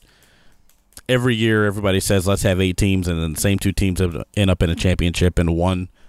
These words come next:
dominates the other, and it's like, why, why do we need the other seven teams? You know, like, I would almost rather go back to the B C S and have this playoff,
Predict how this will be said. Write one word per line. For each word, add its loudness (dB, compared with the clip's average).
dominates 0
the 2
other, 2
and 0
it's -6
like, -2
why, 2
why 0
do 2
we 0
need -2
the 0
other 0
seven -4
teams? -8
You 0
know, 2
like, 0
I 0
would 2
almost 0
rather 0
go 0
back 0
to 0
the 0
B 2
C 0
S 0
and -4
have 0
this -2
playoff, -2